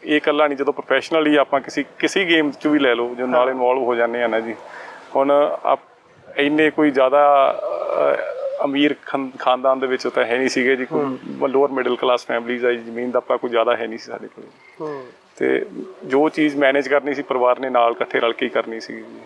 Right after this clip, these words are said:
Speaker 1: ਮੇਰੇ ਖਾਣ ਪੀਣ ਦਾ,
Speaker 2: ਹੂੰ।
Speaker 1: ਫਿਰ ਸਾਡੇ, ਅਹ, ਜੋ ਫਿਜ਼ੀਕਲ ਫਿਟਨੈਸ ਵਾਸਤੇ ਅਸੀਂ ਜਿਮ ਵਗੈਰਾ ਜਾਂ ਫਿਜ਼ੀਓਥੈਰੇਪਿਸਟ, ਇਹ ਉਹ, ਉਹ ਸਾਰੀਆਂ ਚੀਜ਼ਾਂ ਮੈਨੇਜ ਕਰਨੀਆਂ ਜੀ।
Speaker 2: ਹੂੰ।
Speaker 1: ਤੇ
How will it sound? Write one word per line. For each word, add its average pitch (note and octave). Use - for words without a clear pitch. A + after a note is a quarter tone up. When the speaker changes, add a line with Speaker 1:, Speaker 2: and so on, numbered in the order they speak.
Speaker 1:
ਮੇਰੇ C3
ਖਾਣ A#2+
ਪੀਣ A#2
ਦਾ, A2+
Speaker 2:
ਹੂੰ। D3
Speaker 1:
ਫਿਰ B2
ਸਾਡੇ, A#2+
ਅਹ, B2
ਜੋ B2+
ਫਿਜ਼ੀਕਲ C3+
ਫਿਟਨੈਸ C3+
ਵਾਸਤੇ B2+
ਅਸੀਂ B2+
ਜਿਮ B2
ਵਗੈਰਾ A#2+
ਜਾਂ A#2
ਫਿਜ਼ੀਓਥੈਰੇਪਿਸਟ, A#2+
ਇਹ A#2
ਉਹ, A2+
ਉਹ C3+
ਸਾਰੀਆਂ B2
ਚੀਜ਼ਾਂ A#2
ਮੈਨੇਜ A2+
ਕਰਨੀਆਂ A2+
ਜੀ। A2
Speaker 2:
ਹੂੰ। D#3
Speaker 1:
ਤੇ A2